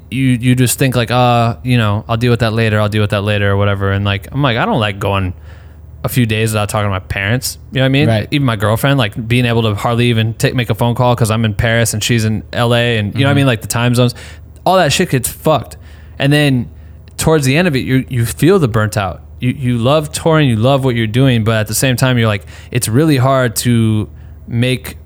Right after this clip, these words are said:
Speaker 1: the choice to, like, clear out parts of my schedule because you're not really in control of that shit in that certain, for us in that job.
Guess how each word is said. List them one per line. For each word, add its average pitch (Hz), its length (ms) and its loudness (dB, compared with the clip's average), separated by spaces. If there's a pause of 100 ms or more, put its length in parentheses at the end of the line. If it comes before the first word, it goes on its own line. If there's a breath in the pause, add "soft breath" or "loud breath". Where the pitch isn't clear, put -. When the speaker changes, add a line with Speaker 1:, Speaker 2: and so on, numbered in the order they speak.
(140)
Speaker 1:
the 117 280 0
choice 117 480 -2
to, 117 180 -2
like, 107 240 -2
clear 117 280 -2
out 110 220 -2
parts 110 220 -2
of 113 60 -8
my 101 80 -2
schedule 120 360 -2
because 185 480 -2
you're 190 120 0
not 185 100 2
really 156 220 2
in 131 60 2
control 131 300 0
of 120 60 2
that 90 140 0
shit - 320 -8
in 113 140 0
that 110 200 -2
certain, 101 500 -2
for 120 200 -2
us 113 280 -2
in 110 140 -6
that 101 160 -2
job. 90 240 -4